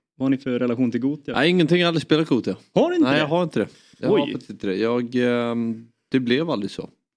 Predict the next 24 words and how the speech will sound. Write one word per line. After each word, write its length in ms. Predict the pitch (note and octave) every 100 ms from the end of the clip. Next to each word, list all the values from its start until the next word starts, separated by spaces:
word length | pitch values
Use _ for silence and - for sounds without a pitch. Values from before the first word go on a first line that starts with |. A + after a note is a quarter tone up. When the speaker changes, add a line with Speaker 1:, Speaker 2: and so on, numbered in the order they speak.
| _ _ _ -
Speaker 1:
Hm, 80 | B2+
vad, 180 | B2 -
hur 160 | C#3
kommer 180 | C3 C3+
det 120 | D#3+
sig? 200 | - - - _
Speaker 2:
Ja, 680 | - C3+ D3 D#3+ D#3+ D#3+ D3 -
alltså 280 | - B2+ A#2
vad 260 | B2 C#3+ -
jag, 160 | C3+ C3+
vad 240 | - C#3+ D3+
jag 100 | C#3+
fått 300 | D#3+ D3 _
berätta 580 | C3+ D#3 E3 E3+ - C#3
till 260 | - A#2
mig 120 | A2 A2
är 40 |
för 120 | G#2+
att 100 | G#2+
jag 280 | A#2 C#3 B2
började 600 | C3 A#2+ G#2 G2 F#2+ G2
spela 300 | - G#2+ F#2+
i 220 | F#2 F2+
F-, 120 | G#2